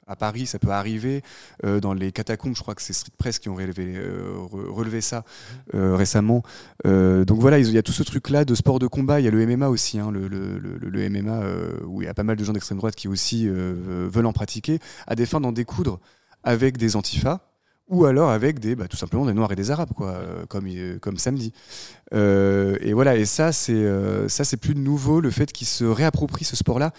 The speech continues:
Speaker 1: Ils sont pas naïfs, hein, euh, tous ces, euh, tous ces, euh, comment dire, ces personnalités d'extrême droite ou ces, ces collectifs, et cetera. Ils savent très bien que la, la boxe, c'est un sport de quartier. Donc c'est un peu aussi, euh, les prendre sur leur terrain, euh, les jeunes des banlieues.
Speaker 2: Ouais.
Speaker 1: C'est un peu, bah, regardez, bah, nous aussi, on va prendre notre, notre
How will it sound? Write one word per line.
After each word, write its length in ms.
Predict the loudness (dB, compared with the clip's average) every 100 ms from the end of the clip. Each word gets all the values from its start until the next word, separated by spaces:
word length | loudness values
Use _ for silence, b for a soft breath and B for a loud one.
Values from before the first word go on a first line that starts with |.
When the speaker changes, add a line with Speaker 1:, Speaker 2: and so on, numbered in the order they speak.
| B -8
Speaker 1:
Ils 60 |
sont 160 | -4 0
pas 300 | 2 2 2
naïfs, 400 | 2 2 0 -2
hein, 200 | -2 -2
euh, 260 | -2 -2 -4 b b b
tous 100 | -8
ces, 300 | -4 0 2
euh, 420 | 2 2 2 0 -2
tous 160 | -4
ces, 320 | -6 -6 -6
euh, 180 | -6 -8
comment 220 | -10 -10
dire, 200 | -10 -10
ces 280 | -10 -10 -10
personnalités 480 | -8 -6 -6 -6 -6
d'extrême 280 | -6 -6 -4
droite 280 | -2 -4 -4
ou 160 | -8
ces, 140 | -6 -8
ces 160 | -8
collectifs, 500 | -8 -10 -10 -10 -10
et 40 | -10
cetera. 360 | -10 -6 -6 -8 B B B
Ils 40 | -2
savent 160 | 0
très 140 | 2 0
bien 180 | 0
que 120 | 0 -2
la, 80 | -4 -4
la 120 | -4
boxe, 240 | -2 -2
c'est 100 | -4
un 60 | -4
sport 260 | -2 -2
de 60 | 0
quartier. 360 | -4 -6 -8 -10 _ _ _ _ _ _ -8
Donc 120 | -2
c'est 100 | 0
un 80 | 4
peu 100 | 4
aussi, 580 | 2 0 0 0 -2 0
euh, 240 | 2 2
les 100 | 2 0
prendre 280 | 0 0
sur 140 | 0 -2
leur 180 | -2 -4
terrain, 420 | -2 -2 -2 -2
euh, 80 | -4
les 100 | -4
jeunes 140 | -4
des 100 | -4
banlieues. 260 | -4 -6 -10
Speaker 2:
Ouais. 420 | -14 -20 -20 -12
Speaker 1:
C'est 180 | -4 -2
un 120 | 0
peu, 140 | 2
bah, 100 | 2
regardez, 380 | 2 0 0 2
bah, 100 | 2
nous 120 | 0 0
aussi, 200 | 0 -2
on 40 |
va 100 | -2
prendre 260 | -2 -6 -6
notre, 380 | -2 -4 -4
notre 520 | -8 -8 -10 -12 -12